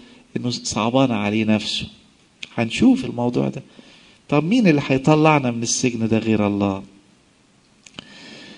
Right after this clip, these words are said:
السجن المعذبة أو ال-، النفس المعذبة دي برضو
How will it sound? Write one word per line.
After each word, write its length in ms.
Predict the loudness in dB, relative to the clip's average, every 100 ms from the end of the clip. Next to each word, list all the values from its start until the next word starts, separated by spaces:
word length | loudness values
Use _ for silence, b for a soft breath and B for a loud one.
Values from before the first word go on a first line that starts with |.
| B -4
السجن 460 | 2 6 6 6
المعذبة 880 | 4 4 4 4 4 6 6 6 2 -2 0
أو 220 | 4 6
ال-، 160 | 4 2
النفس 500 | 4 4 4 -2 -4
المعذبة 720 | -4 -2 -2 0 2 2 -2 -8 -20 _ _ _ -10
دي 100 | 0
برضو 460 | 4 6 4 0